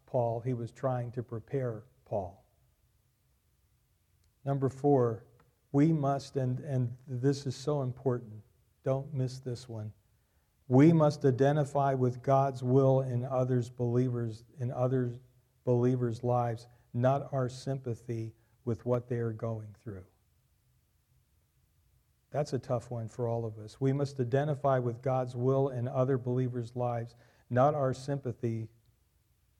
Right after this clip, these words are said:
with what they are going through. We must pray for them and support them accordingly. And last but not least, ultimately, Richard says this, "Ultimately, our decisions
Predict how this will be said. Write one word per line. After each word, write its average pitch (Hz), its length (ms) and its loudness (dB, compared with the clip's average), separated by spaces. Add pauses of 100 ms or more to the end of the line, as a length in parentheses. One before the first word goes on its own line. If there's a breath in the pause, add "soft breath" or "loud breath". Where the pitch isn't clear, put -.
(580)
with 127 200 -4
what 135 240 2
they 123 280 -2 (120)
are 117 140 -4
going 123 340 -2
through. 120 320 -2 (360 soft breath)
We 131 160 4
must 120 320 -4
pray 147 240 -2
for 131 180 -6
them 117 240 -4
and 117 100 -10
support 127 560 -6
them 113 300 -6 (720)
accordingly. 113 760 -6 (120)
And 120 200 -2
last 131 360 2
but 117 140 -6
not 117 260 -8
least, 120 360 -8
ultimately, 127 840 0 (1600 soft breath)
Richard 135 460 0
says 117 320 -4
this, 117 340 -4
"Ultimately, 127 800 0
our 123 300 2
decisions 131 760 -6